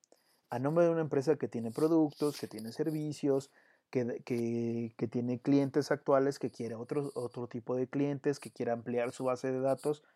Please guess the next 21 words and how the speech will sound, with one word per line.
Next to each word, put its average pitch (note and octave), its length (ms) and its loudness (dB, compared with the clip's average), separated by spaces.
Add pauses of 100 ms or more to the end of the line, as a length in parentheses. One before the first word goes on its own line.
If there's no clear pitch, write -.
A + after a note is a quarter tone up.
(120)
en A#2 100 -10
fin, - 360 2
¿no? F#3 140 -6 (360)
O - 80 -4
sea, C#3+ 200 0
hay C#3+ 100 4
muchas D#3+ 300 2
cosas D3+ 320 4
en C3+ 120 0
las A#2 140 -4
que B2+ 240 2 (320)
tendrían C#3 500 4
que C3+ 380 4
estar C3+ 560 2
el C3 160 0
community C3 460 -4
manager, B2 520 -6 (420)
eh, A2+ 300 -6
detrás B2+ 840 2
de C3+ 160 4
eso D3 320 0